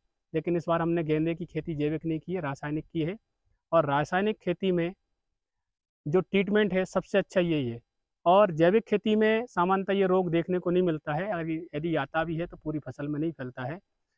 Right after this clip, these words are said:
क्योंकि जैविक खेती में जो पौधे की उम्र होती है गेंदे की वो लगभग छः महीने से ज़्यादा होती है,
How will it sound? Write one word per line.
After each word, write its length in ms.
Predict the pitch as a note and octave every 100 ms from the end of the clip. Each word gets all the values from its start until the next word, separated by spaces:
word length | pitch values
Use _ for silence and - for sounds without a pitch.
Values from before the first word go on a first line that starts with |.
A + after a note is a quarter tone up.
| _ F3+
क्योंकि 200 | F#3 G3
जैविक 300 | E3+ F#3 G3+
खेती 280 | F#3 F#3 F#3+
में 120 | G3+
जो 80 | F#3+
पौधे 340 | - E3+ F3
की 140 | F3 F3+
उम्र 180 | E3+ F3
होती 260 | D#3+ -
है 80 | E3+
गेंदे 300 | D#3 D3+ D#3
की 120 | D3 F3
वो 80 |
लगभग 260 | E3+ D#3+ E3+ -
छः 180 | - F3+
महीने 320 | E3 E3 E3 _
से 220 | - D#3+
ज़्यादा 240 | C#3 C#3+
होती 320 | C3+ B2+ -
है, 80 | A#2+